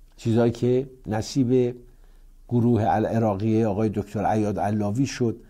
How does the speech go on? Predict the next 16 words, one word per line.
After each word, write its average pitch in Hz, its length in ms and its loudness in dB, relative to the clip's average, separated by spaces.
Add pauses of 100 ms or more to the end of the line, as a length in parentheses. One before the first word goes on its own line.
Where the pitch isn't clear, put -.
(360)
ولی 113 140 0
علاوی 131 840 2
به 120 80 -2
وزراش 117 540 2
گفت 123 180 -2
بیام 117 260 0
بیرون، 110 340 -2
چون 120 280 -4 (640)
وقتی 110 300 0
دید 113 300 -2
هیچ 107 280 -6
کاری 131 320 2
نمیتونن 135 440 0
بکنن، 101 400 -8
باید 107 180 -2
بشینن 120 420 -4